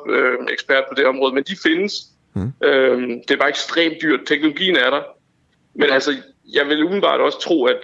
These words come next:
Speaker 1: altså, de har lavet det her projekt som sådan et stort conservation-projekt i Australien, hvor det blandt andet også handler om,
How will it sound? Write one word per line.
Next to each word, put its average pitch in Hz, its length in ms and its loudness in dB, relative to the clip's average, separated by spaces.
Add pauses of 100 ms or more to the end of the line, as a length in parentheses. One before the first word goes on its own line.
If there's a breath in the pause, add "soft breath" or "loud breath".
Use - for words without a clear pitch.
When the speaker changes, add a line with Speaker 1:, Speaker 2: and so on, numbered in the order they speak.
(100)
Speaker 1:
altså, 135 220 -4
de 156 100 0
har 147 80 4
lavet 175 260 2
det 190 80 4
her 160 140 2
projekt 143 360 -2 (460)
som 143 180 0
sådan 151 180 2
et 151 80 -2
stort 160 360 2 (200)
conservation-projekt 127 1080 -2
i - 20 0
Australien, 107 600 -2
hvor 131 100 2
det 131 180 0
blandt 127 220 0
andet 151 260 2
også 143 200 -2
handler 135 280 0
om, 123 260 2